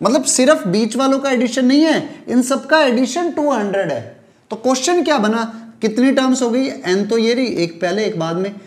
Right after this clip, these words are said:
तो एन by plus two by two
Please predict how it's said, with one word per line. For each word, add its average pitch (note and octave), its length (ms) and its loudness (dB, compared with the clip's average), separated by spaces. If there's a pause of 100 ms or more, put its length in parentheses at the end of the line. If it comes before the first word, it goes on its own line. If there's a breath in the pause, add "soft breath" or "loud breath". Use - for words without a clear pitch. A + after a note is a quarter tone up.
(260 loud breath)
तो D3+ 320 -6
एन G3 520 -2 (300)
by C#3+ 180 0 (200)
plus E3 280 -2 (320)
two D#3 160 2 (760)
by D3+ 260 -2 (100)
two C3+ 140 -2